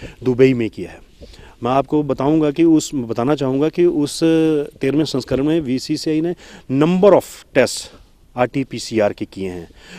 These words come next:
और बिना किसी, कोई, किसी को कोई पे-, पेशेंट मिले एक सफल आयोजन उसमें किया है। तो बीसीसीआई उस टूर्नामेंट के सफल आयोजन से उत्साहित होकर के एक डोमेस्टिक जो हमारा क्रिकेट सेशन है उसको शुरू करने का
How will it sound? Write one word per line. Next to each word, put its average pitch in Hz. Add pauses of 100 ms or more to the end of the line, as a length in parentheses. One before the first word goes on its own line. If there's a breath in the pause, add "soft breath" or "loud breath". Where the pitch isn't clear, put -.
(140 loud breath)
और 143 (160)
बिना 160
किसी, 147
कोई, 143
किसी 147
को 131
कोई 127
पे-, 123 (160)
पेशेंट 120
मिले 107 (340 loud breath)
एक -
सफल 156
आयोजन 117
उसमें 131
किया 101
है। 90
तो 123
बीसीसीआई 160 (320 loud breath)
उस 165 (160)
टूर्नामेंट 156
के 160
सफल 156
आयोजन 139
से 156
उत्साहित 135
होकर 123
के 127 (520 loud breath)
एक 156 (240)
डोमेस्टिक 131 (480)
जो 131
हमारा 117
क्रिकेट 123
सेशन 123
है 147
उसको 139
शुरू 123
करने 113
का 104